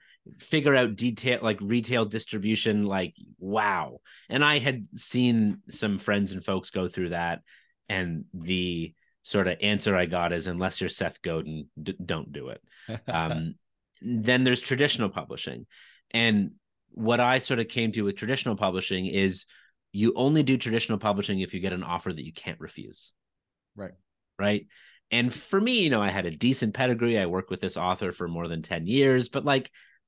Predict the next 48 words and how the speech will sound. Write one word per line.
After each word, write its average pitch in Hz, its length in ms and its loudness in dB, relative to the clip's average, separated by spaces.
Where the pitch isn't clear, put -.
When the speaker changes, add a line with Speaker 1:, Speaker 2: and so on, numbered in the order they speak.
Speaker 1:
I 131 100 2
wasn't 131 380 2
a 113 60 2
retired 98 560 0
Navy 90 320 -2
seal, 87 460 -4
fighter 85 400 -4
pilot, 82 420 -4
ex-C 90 380 -4
E 87 60 -2
O 85 100 -2
of 80 160 -6
Disney 82 480 -4
or 85 160 -8
N 85 160 -4
F 82 160 -6
L 80 320 -4
<laughs> - 140 -20
football 101 340 4
player. 104 440 4
I, 131 240 2
I 214 40 6
was 208 180 6
some 170 260 4
dude, 90 400 2
you 120 140 2
know, 107 160 4
with 110 180 0
a 127 40 2
decent 127 460 0
social 104 360 -2
following 87 600 -2
and 90 120 -4
a 90 60 -2
decent 98 500 -2
pedigree 87 640 -2
that, 82 280 -6
you 90 120 -8
know, 78 300 -6
would 87 220 -6
likely 98 360 0
lead 82 300 -2
to 78 240 -6
some 87 280 -4
success 82 460 -6
or 78 80 -4
book 95 200 -6
sales. 131 340 0